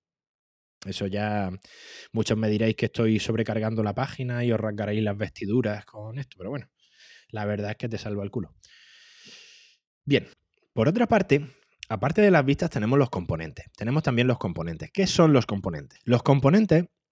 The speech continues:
en este caso, es lo que en otros lenguajes, por ejemplo en Ruby on Rails, serían los controladores. ¿Qué es lo que hacen los componentes? Recordad que estamos, os remito al programa número cuatro, de nuevo,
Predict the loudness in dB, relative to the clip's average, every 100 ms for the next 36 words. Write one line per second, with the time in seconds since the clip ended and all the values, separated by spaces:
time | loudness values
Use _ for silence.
0 | -20 -4 -2 -2 -2 -2 -2 -2 2 2
1 | 2 2 6 6 6 6 6 2 2 2
2 | 0 -2 0 -2 2 4 4 4 4 6
3 | 6 6 4 2 0 2 2 2 0 -6
4 | -8 -6 -4 -2 -2 -2 -6 -6 -4 -4
5 | -2 0 0 0 -2 0 2 0 -2 -10
6 | -6 -6 -6 -10 -16 _ 0 4 6 6
7 | 4 6 4 4 2 2 -2 -2 -4 -4
8 | -2 0 0 -2 0 0 0 -2 -4 -8
9 | -4 -4 2 4 4 2 0 0 0 0
10 | 0 0 2 2 0 -4 _ -4 -2 0
11 | -2